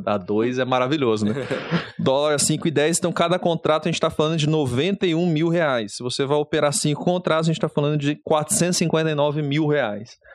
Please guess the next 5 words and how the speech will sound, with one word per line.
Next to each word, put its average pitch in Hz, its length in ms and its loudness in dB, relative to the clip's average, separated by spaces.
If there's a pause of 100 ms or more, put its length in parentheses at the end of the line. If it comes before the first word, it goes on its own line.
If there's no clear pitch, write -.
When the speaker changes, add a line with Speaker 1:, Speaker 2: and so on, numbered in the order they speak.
(520)
Speaker 1:
Então, 156 360 0 (120)
so-, - 200 2 (400)
é, 127 480 2 (340)
em 156 140 0
resumo, 175 640 0